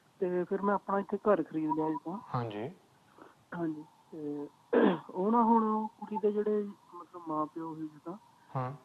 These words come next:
Speaker 1: ਉਹ ਇੰਟਰਫੇਅਰ ਕਰਦੇ ਸੀ ਵਿੱਚ ਜਿੱਦਾਂ।
Speaker 2: ਹਾਂ।
Speaker 1: ਤੇ ਹੁਣ ਨਾ ਸਾਡਾ ਮਤਲਬ ਪ੍ਰੋਬਲਮ ਪੈ ਗਈ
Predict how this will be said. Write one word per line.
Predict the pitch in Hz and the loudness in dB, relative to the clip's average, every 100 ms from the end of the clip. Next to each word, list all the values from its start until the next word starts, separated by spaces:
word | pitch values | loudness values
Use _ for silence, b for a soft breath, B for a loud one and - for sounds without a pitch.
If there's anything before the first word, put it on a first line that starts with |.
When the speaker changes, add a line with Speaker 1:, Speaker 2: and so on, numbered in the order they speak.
| - | -10
Speaker 1:
ਉਹ | 180 202 | -6 -6
ਇੰਟਰਫੇਅਰ | 190 - 190 196 196 | -8 -8 -6 -4 -6
ਕਰਦੇ | 185 160 170 165 | -6 -8 -6 -8
ਸੀ | 160 | -6
ਵਿੱਚ | 147 - | -8 -6
ਜਿੱਦਾਂ। | 147 - 160 - - | -6 -6 -8 -12 -6
Speaker 2:
ਹਾਂ। | 131 117 120 | -4 -4 -4
Speaker 1:
ਤੇ | 185 | -2
ਹੁਣ | 175 196 196 | 0 0 0
ਨਾ | 214 208 | 2 2
ਸਾਡਾ | 196 - 196 | 0 -2 -4
ਮਤਲਬ | 196 185 185 180 | -4 -8 -8 -6
ਪ੍ਰੋਬਲਮ | 180 180 202 - | -2 -2 -2 -4
ਪੈ | 143 | -4
ਗਈ | 135 | -8